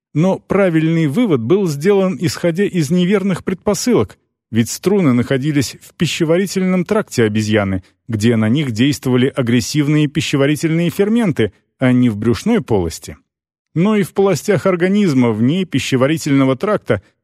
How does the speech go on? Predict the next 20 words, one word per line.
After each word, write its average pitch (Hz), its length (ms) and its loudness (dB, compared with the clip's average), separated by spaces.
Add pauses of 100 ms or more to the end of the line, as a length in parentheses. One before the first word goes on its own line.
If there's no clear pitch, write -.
(120)
китгут 196 480 -4
тоже 147 340 2
растворяется 123 760 -2
спустя 139 440 -2
некоторое 156 520 0
время 160 340 0
после 160 360 -2
операции, 156 600 -2 (280)
потому 196 340 -2
что 196 180 -2
там 220 300 -2
тоже 220 520 0
есть 180 360 -2
ферменты, 165 580 0
подобные 151 560 0
пищеварительным, 113 1000 0 (340)
только 226 380 0
не 220 200 4
настолько 127 600 -2
агрессивные. 104 720 -6